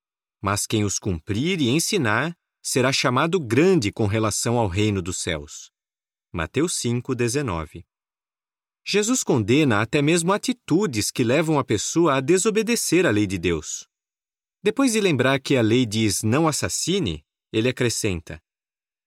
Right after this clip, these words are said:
"Todo aquele que continuar irado com seu irmão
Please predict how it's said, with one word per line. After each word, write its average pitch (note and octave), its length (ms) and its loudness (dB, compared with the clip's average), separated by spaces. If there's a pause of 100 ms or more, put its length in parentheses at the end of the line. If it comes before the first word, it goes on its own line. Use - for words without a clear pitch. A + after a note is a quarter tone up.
"Todo A2 220 2
aquele B2 340 2
que A#2+ 160 -2
continuar A#2 640 2
irado D3 520 4
com A2+ 160 0
seu A#2+ 200 0
irmão G2 460 0